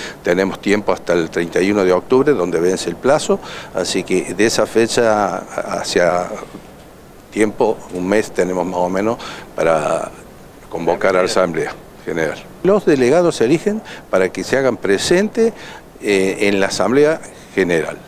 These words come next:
porque ellos son los que van a decidir después donde se aprueba el balance, memoria y todo lo que se debe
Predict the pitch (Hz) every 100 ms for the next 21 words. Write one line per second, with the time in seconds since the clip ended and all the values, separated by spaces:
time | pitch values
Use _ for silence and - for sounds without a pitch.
0 | - - - - - 87 98 98 98 80
1 | 98 95 87 87 90 127 101 85 - 95
2 | 110 156 196 - - - 76 - 87 82
3 | 71 78 82 - 85 80 90 120 151 156
4 | 147 139 - 127 113 92 92 139 151 143
5 | 113 98 101 95 87 82 - 90 87